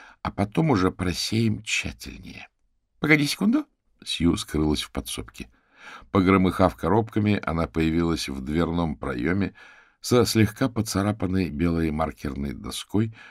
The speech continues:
которую кто-то отдал в качестве пожертвования.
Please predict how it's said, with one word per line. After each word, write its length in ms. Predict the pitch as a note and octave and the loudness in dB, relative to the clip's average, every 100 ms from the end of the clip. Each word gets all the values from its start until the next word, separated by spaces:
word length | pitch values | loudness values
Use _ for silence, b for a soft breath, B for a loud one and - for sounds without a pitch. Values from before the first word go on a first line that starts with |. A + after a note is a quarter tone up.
| B | B
которую 400 | - A2 E3 C3+ | -4 2 6 6
кто-то 340 | A2 A#2 A2 A2 | 4 -2 -2 0
отдал 340 | F#2+ G2+ F#2 G2 | -2 0 0 0
в 80 | |
качестве 480 | - E2+ - - E2+ | 0 -4 -4 -4 -6
пожертвования. 1120 | - E2+ C#2 C2 - - - A1+ - A1+ - | -4 -4 -4 -6 -10 -14 -18 -16 -18 -18 -20